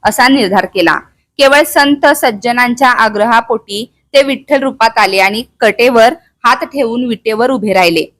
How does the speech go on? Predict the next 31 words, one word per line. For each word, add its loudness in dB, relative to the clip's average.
अशी 0
आख्यायिका 0
सांगितली -4
जाते. -4
पांडुरंगांच्या 0
हातात -2
शस्त्र -2
का -2
नाही, 0
तर 4
भगवान 0
श्रीकृष्ण -4
हे 4
महाभारतातील 0
कौरव 2
पांडवांच्या -2
युद्धानंतर -2
विश्रांती -2
घेण्यासाठी -4
म्हणून 0
या 2
भागात 0
आले 0
होते. -4
ते 2
प्रथम 0
कर्नाटकात 0
आले 2
व 2
तेथून -4
पुढे -2